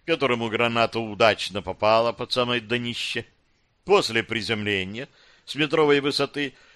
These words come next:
глухо стукнулся колёсами об асфальт,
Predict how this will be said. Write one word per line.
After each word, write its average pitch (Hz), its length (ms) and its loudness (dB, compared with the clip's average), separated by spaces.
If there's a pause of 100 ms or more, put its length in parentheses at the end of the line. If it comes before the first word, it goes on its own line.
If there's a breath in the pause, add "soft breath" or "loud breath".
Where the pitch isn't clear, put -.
(140 soft breath)
глухо 151 520 2
стукнулся 156 720 -2
колёсами 127 480 0
об 117 140 -4
асфальт, 120 640 -2